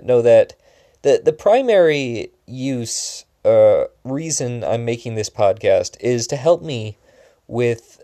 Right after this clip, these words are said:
uh, speaking long form. Because if you didn't know, my, uh, conversations that I have are very limited, and I,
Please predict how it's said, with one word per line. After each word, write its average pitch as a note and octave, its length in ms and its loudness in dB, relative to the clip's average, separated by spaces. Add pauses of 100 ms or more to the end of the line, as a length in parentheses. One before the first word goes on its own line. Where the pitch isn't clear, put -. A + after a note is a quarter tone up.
uh, G#2+ 420 4
speaking F3+ 520 -6
long D#3 340 -2
form. G2 480 -4 (720)
Because A#2 720 0
if A2+ 140 -12
you A#2+ 60 -8
didn't A2+ 200 -6
know, A2+ 200 0
my, G#2+ 460 -2 (600)
uh, G#2 640 4
conversations G3+ 1000 -6 (120)
that A2+ 440 4
I A#2+ 160 2
have G#2+ 560 -2
are G#2 220 2
very A2+ 260 0
limited, D3 480 -4
and A2+ 220 -2
I, A#2 220 -4